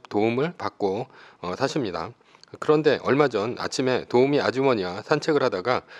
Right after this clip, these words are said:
급성 심근경색이, 어, 왔습니다.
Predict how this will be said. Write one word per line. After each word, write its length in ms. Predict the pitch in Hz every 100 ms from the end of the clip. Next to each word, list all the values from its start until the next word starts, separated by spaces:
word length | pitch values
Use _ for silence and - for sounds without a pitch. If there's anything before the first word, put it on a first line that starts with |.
| -
급성 460 | - 113 - 151 160
심근경색이, 880 | 160 151 151 123 107 107 98 160 - _
어, 180 | 80 80
왔습니다. 480 | - - 123 92 -